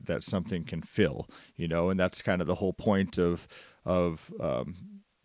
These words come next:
like in the Bible, it talking about always being filled with the Holy Spirit so that you're not empty. Don't ever empty yourself.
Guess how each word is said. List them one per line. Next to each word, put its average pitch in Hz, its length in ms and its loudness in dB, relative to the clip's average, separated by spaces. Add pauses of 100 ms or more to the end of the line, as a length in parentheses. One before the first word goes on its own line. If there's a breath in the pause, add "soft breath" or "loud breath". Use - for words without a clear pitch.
(140)
like 104 180 0
in 95 80 2
the 95 80 2
Bible, 98 400 6
it 78 80 0
talking 92 280 0
about 87 240 2
always 92 320 4
being 95 280 2
filled 92 280 2
with 92 120 -2
the - 80 -4
Holy 92 240 2
Spirit 104 560 4
so 95 180 0
that 92 180 2
you're 95 160 2
not 95 240 2
empty. 98 380 4
Don't 92 220 2
ever 90 240 0
empty 98 300 2
yourself. 69 480 -4